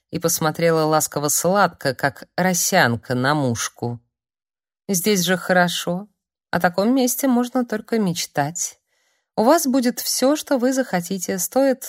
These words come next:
только сделать заказ, а привезут, что пожелаете. Вы полюбите это место.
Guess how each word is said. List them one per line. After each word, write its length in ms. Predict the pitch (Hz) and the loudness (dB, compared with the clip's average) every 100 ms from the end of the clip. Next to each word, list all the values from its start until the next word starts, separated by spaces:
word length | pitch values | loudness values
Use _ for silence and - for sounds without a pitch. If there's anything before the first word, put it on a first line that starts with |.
| - | -12
только 360 | - 214 - 208 | -6 -6 -2 -2
сделать 420 | 175 180 196 190 | 0 0 0 0
заказ, 500 | 170 180 220 262 - | 0 2 2 2 0
а 40 | 247 | -4
привезут, 520 | 180 170 160 208 240 | -4 -2 -2 -4 -6
что 280 | - 190 202 | -6 -6 -4
пожелаете. 800 | 247 190 151 160 196 - - 240 _ _ _ - - - | -4 -2 -2 -2 -4 -8 -10 -12 _ _ _ -20 -8 2
Вы 240 | 233 247 | 4 4
полюбите 600 | 226 214 202 185 175 170 | 4 2 2 0 -2 -2
это 180 | 165 165 | -2 -2
место. 540 | 160 160 - 170 175 | -2 -4 -8 -12 -14